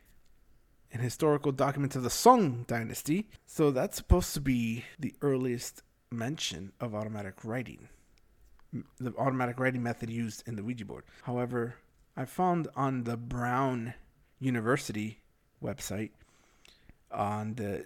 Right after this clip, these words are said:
Zhukovsky Institute for Archaeology and the Ancient World, they have a little tab here, "History of the Ouija board."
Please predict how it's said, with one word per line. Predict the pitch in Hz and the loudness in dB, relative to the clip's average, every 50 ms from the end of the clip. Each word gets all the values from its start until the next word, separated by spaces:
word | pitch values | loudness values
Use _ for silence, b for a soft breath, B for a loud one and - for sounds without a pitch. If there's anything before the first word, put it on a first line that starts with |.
| 143 123 | -10 -8
Zhukovsky | - - 143 143 139 143 139 139 131 - - - - 131 127 180 185 - - - - 202 208 202 180 | -4 2 4 6 8 8 6 4 2 0 -4 -2 0 0 0 0 -2 -2 -6 -6 -2 -2 -2 2 2
Institute | 185 180 175 - - 175 160 - - 180 156 | 2 2 2 0 -6 -6 -4 0 -2 -2 -2
for | - - 147 - - - _ _ _ _ | 2 0 0 0 0 -6 _ _ _ _
Archaeology | 135 143 139 139 - 147 139 135 131 135 147 156 147 147 151 156 147 - - | 4 4 4 2 0 2 4 6 6 6 4 2 0 0 -4 -4 -6 -4 -4
and | 135 135 123 | -4 -4 -2
the | 117 120 117 - | -4 -4 -6 -4
Ancient | 123 135 151 170 - - 196 196 156 143 | -2 -2 -2 -2 -2 -2 -2 -2 -2 -2
World, | 143 127 98 92 87 95 131 135 - _ _ _ _ _ _ _ _ _ _ - | -2 -2 -2 -2 -6 -8 -10 -14 -16 _ _ _ _ _ _ _ _ _ _ -6
they | - 127 | -4 -2
have | 127 131 127 123 123 | -2 -2 -2 -2 -2
a | 117 113 107 113 - - _ _ _ _ _ _ _ _ _ _ _ _ _ _ _ _ | -2 -2 -4 -6 -10 -16 _ _ _ _ _ _ _ _ _ _ _ _ _ _ _ _
little | 160 156 156 156 143 | -2 0 2 2 2
tab | 139 - - 180 175 170 147 | 0 0 0 2 4 4 4
here, | 131 120 113 117 123 131 139 - - _ _ _ _ _ b b b b b b b b | 4 2 2 2 2 0 -4 -8 -12 _ _ _ _ _ b b b b b b b b
"History | - 196 190 - - 185 180 170 | 4 4 6 6 6 8 8 8
of | 160 147 | 10 8
the | 151 151 | 8 8
Ouija | 175 185 156 156 | 8 8 8 4
board." | 131 123 123 123 120 | 6 6 6 4 2